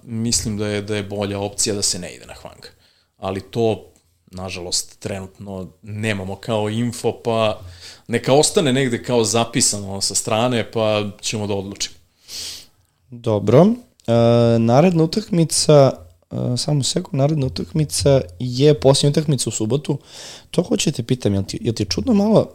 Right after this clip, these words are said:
Speaker 2: u poslednje vreme si primetio da je većina utakmica u subotu i onda se u nedelju desi jedna, eventualno dve?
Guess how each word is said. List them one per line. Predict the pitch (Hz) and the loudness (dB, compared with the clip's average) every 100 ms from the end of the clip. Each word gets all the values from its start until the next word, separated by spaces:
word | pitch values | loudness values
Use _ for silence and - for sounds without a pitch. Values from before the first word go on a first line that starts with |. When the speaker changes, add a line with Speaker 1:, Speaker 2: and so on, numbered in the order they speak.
| _ | _
Speaker 2:
u | 113 | -12
poslednje | - 123 - 180 143 | 0 2 4 6 6
vreme | 113 131 131 | 8 8 6
si | - | 4
primetio | 113 98 139 180 | 0 0 0 4
da | 151 | 4
je | |
većina | 120 110 156 165 | 6 4 6 6
utakmica | 143 165 151 - | 6 4 2 0
u | 120 | 0
subotu | - 120 113 160 202 _ _ _ _ - - - | 2 2 2 2 0 _ _ _ _ -20 -20 -2
i | 104 | 4
onda | 120 170 | 4 4
se | - | 4
u | 139 | 6
nedelju | 139 170 151 | 8 8 8
desi | 135 160 - 135 | 8 6 4 2
jedna, | 117 151 170 - | 6 8 8 8
eventualno | 160 160 139 127 120 | 8 8 8 6 6
dve? | 113 107 147 | 6 6 6